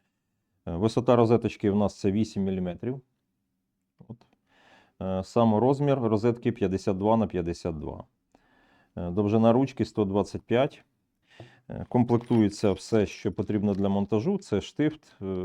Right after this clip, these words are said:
регулювальний ключ і так далі. Стяжки всі. Штифт довжиною сто десять міліметрів.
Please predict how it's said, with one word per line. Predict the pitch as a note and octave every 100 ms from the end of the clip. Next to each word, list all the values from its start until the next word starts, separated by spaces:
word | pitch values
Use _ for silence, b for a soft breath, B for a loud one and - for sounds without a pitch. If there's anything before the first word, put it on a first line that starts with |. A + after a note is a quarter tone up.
| F2+ F2+ F#2
регулювальний | G2 G2+ G2+ F#2+ F#2 F2+
ключ | F2+ C3 C#3+ - - -
і | G2+ G2
так | - F#2
далі. | E2 D#2+ D#2+
Стяжки | - F#2+ F2+ -
всі. | D#2 - E2 - b b b b
Штифт | - C#3+ D3+ -
довжиною | G#2+ G2+ G2 G2+ A2+ B2
сто | A2+ -
десять | F#2 F2+ - F2
міліметрів. | F2+ E2 D2 - -